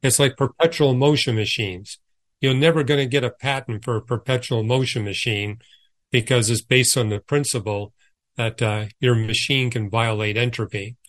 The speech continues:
And, uh, you know, physicists have known for centuries that's simply not possible.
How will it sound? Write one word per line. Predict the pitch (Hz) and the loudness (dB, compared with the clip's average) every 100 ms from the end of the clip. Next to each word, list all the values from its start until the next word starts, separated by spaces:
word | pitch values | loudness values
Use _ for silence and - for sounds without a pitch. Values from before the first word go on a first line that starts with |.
| _ _ _ _ _ | _ _ _ _ _
And, | - 113 107 | -4 -2 0
uh, | 107 101 | -2 -4
you | 98 | -2
know, | 117 101 | -2 0
physicists | 143 127 123 107 104 | 2 2 2 0 -4
have | 104 | -4
known | 107 113 110 | 0 0 0
for | - 110 | -4 -4
centuries | - 131 123 104 95 - - _ _ _ _ | 0 -2 -2 -6 -8 -12 -20 _ _ _ _
that's | 127 - | 0 2
simply | 139 123 120 | 0 0 -2
not | 107 104 104 | 0 -4 -2
possible. | 123 113 - 107 98 | 0 0 0 -4 -6